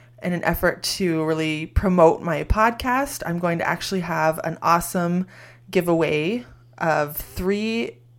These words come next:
AirPods. And there's several ways that you can get entries into that giveaway. Some of them are subscribing to this podcast, leaving a review will give you an entry.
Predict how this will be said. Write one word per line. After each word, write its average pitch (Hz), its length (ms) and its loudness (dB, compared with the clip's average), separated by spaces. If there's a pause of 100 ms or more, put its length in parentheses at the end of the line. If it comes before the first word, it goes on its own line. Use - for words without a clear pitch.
(100)
AirPods. 175 960 -2 (720)
And 160 480 2
there's 165 340 2
several 175 380 4
ways 175 300 4
that - 100 -2
you 131 80 -4
can 170 180 -6
get 160 220 -4
entries 180 480 -4
into 170 320 -6
that 170 240 -6
giveaway. 175 680 -2 (560)
Some 180 260 2
of 170 120 2
them 170 220 2
are 156 720 6 (100)
subscribing 165 800 -2
to 180 140 -6
this 165 180 -6
podcast, 262 920 -2 (280)
leaving 165 340 -2
a 147 60 0
review 170 460 0
will 208 100 0
give 202 180 -4
you 208 80 0
an 202 80 -2
entry. 202 640 -4